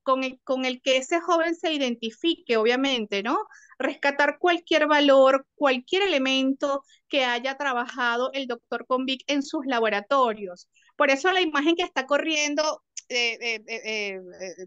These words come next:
vi-, eh, ilustra un cachicamo, porque obviamente el cachicamo era, eh, la materia prima, por decirlo de alguna manera, del doctor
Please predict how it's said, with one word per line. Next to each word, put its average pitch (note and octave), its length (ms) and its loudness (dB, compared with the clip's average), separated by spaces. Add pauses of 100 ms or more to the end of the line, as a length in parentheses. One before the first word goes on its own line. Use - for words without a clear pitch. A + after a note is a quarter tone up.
(120)
vi-, B3+ 260 2
eh, A3 340 4 (280)
ilustra D#4+ 580 2
un D#4+ 140 0
cachicamo, C#4+ 760 -4 (400)
porque C#4 320 -6
obviamente C#4+ 460 -2
el D4 120 -8
cachicamo B3+ 840 -2
era, C4+ 580 2 (280)
eh, A3+ 280 4
la B3 160 0
materia A#3+ 580 0 (300)
prima, C4+ 560 -6 (180)
por B3 220 -2
decirlo A#3 500 -4
de C#4+ 60 0
alguna B3 280 -6
manera, C4+ 360 -2
del B3+ 160 -4
doctor G#3+ 420 -10